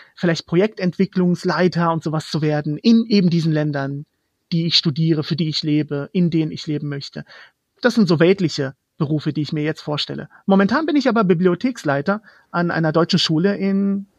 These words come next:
Tokio oder in Yokohama. Ne? Das ist, äh, somit tue ich, damit tue ich momentan meinen Lebensunterhalt bestreiten.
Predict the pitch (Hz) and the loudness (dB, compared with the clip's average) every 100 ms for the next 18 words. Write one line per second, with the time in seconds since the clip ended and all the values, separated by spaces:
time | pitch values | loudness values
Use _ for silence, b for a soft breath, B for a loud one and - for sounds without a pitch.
0 | _ - 294 - 131 143 - - 139 143 | _ -4 -2 0 -4 -4 -14 -14 -8 -6
1 | 143 147 180 151 113 _ B B B B | -2 0 0 0 -6 _ B B B B
2 | B B B - 175 - _ - 156 - | B B B -8 -6 -8 _ -4 -4 -4
3 | 151 180 160 147 175 165 - 165 165 156 | -8 -2 -2 4 4 4 0 -4 -2 -2
4 | - - 165 170 - 156 165 156 165 170 | -4 -2 2 2 2 2 2 2 2 0
5 | 143 143 143 - - 139 139 - - 50 | 0 -2 -4 -6 -6 -4 -4 -6 -8 -8
6 | - - | -12 -16